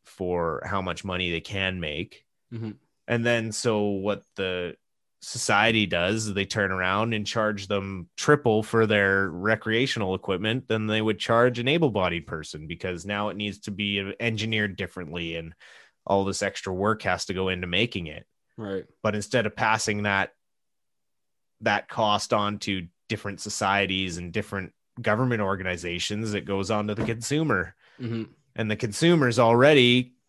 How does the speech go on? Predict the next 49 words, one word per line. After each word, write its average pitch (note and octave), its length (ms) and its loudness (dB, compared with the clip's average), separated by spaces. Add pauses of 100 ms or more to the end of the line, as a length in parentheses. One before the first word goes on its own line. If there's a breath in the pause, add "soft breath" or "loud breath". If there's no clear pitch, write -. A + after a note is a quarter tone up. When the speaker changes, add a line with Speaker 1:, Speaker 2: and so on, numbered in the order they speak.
(140)
Speaker 1:
screwed C#3+ 460 4
over. D3+ 380 10
So B2+ 260 6
it's B2 200 2
like, A#2+ 340 4 (200)
you B2+ 160 0
know, G#2+ 140 4
they A2+ 100 6
get A2+ 160 4
hit A2+ 180 -2
twice G#2+ 440 2
right F#2+ 220 0
at F#2 120 -4
the E2+ 80 -12
start. F2+ 480 -2
And E2+ 180 -6
it's - 260 -8
just, - 340 -4 (180)
it, F#2+ 220 -6
it's G#2 220 -4
sad F#2+ 480 2
and F#2 120 -4
it's F2 140 -6
shameful C3 720 2
and G#2+ 120 2
it F#2+ 220 -2
needs G2+ 320 -2
to F2+ 80 -10
change. F#2 560 -6 (500 soft breath)
Speaker 2:
Yeah. C3 240 -2
Well, G#2 240 -4
that's A#2+ 200 2
awesome B2+ 340 2
that G#2+ 100 -2
there G#2+ 140 2
are, A#2+ 160 4 (340)
y-, G#2+ 180 -14
you G#2+ 140 -4
know, G#2+ 160 -2
charities G#2+ 440 0
like G2+ 180 0
the A2+ 80 0
Rad G#2 240 2
Society G#2 540 0
and G2+ 140 0
that G2 180 -2
they're, G2 300 2 (220 loud breath)
they're A#2 100 -6
kinda G#2+ 260 0